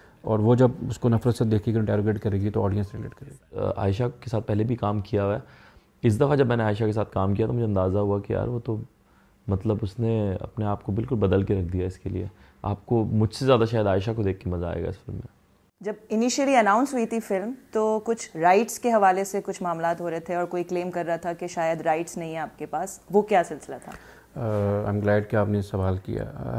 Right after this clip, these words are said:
Speaker 1: हमारे मुल्क में जहाँ पे एक पोस्टर बना के ये समझा जाता है कि अब इस फिल्म के राइट्स हमारे पास आ गए हैं, एक ब्लॉग लिख के समझा जाता है कि अब इस, अ, शख्सियत के ऊपर या इस साहने के ऊपर हमारे अलावा कोई लिख नहीं सकता। तो ये सब चीज़ें मेरे जहन में थी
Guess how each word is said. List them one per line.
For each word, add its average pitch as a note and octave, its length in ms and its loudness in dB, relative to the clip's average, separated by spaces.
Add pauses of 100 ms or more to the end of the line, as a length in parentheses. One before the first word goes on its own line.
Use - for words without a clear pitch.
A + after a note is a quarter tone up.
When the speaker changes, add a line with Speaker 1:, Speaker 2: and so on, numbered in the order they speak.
Speaker 1:
हमारे G#2 320 4
मुल्क A2 340 0
में G#2+ 380 0
जहाँ G2+ 260 0
पे G#2+ 260 0
एक G2 160 -4
पोस्टर G#2 300 0
बना G2+ 300 0
के G#2+ 340 -4
ये G#2 80 -2
समझा G#2 300 0
जाता G2 260 -2
है G2 100 0
कि F#2+ 100 -4
अब G2 160 -2
इस F#2 80 -12
फिल्म G2 180 -2
के G2 80 0
राइट्स F#2+ 260 -2
हमारे F#2+ 200 -2
पास F#2+ 240 -4
आ F#2 100 -4
गए F#2 120 -6
हैं, B2 160 -8 (520)
एक G#2+ 200 0
ब्लॉग A2 260 6
लिख A#2+ 220 0
के B2 100 2
समझा A2 260 2
जाता G#2 300 4
है G#2+ 100 4
कि A2+ 120 0
अब G#2+ 140 4
इस, - 320 -4
अ, G2+ 320 2
शख्सियत G#2 440 -2
के - 120 -4
ऊपर G#2 260 0
या G#2+ 120 0
इस G2+ 140 -4
साहने G2+ 300 0
के G#2 80 -2
ऊपर G2+ 160 0
हमारे G2+ 260 0
अलावा G2+ 240 0
कोई G2+ 160 -2
लिख G2 240 0
नहीं G2 140 0
सकता। - 320 -10 (600)
तो A#2 300 4
ये A#2+ 60 2
सब A#2+ 160 -4
चीज़ें B2 220 2
मेरे A#2 160 2
जहन G#2+ 220 2
में A#2 160 2
थी G#2+ 240 -4